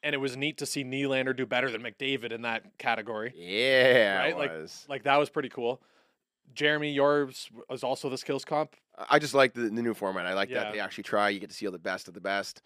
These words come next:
Speaker 1: So I'll give you one more. What about off the ice before we get to Chippy's favorite part of the weekend? What was your favorite
Speaker 2: Off the
Speaker 1: moment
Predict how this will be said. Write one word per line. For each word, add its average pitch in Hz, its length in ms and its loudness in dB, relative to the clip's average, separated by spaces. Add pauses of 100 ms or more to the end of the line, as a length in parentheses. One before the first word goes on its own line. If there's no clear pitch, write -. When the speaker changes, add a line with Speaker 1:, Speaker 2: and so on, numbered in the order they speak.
Speaker 1:
So - 140 0
I'll 160 60 4
give 165 160 -2
you 165 100 2
one 143 140 4
more. 131 180 0
What 131 160 2
about 139 240 -2 (320)
off 127 240 -2
the 110 100 -12
ice 92 140 -12
before 131 260 -6
we 123 120 -4
get 117 140 -8
to 113 40 -18
Chippy's 113 340 -12
favorite 101 360 -14
part 101 160 -12
of 95 60 -14
the 95 40 -16
weekend? 98 380 -18
What 113 100 -8
was 117 180 -8
your 117 100 -10
favorite 120 280 -4
Speaker 2:
Off 139 120 2
the 127 80 -2
Speaker 1:
moment 120 140 4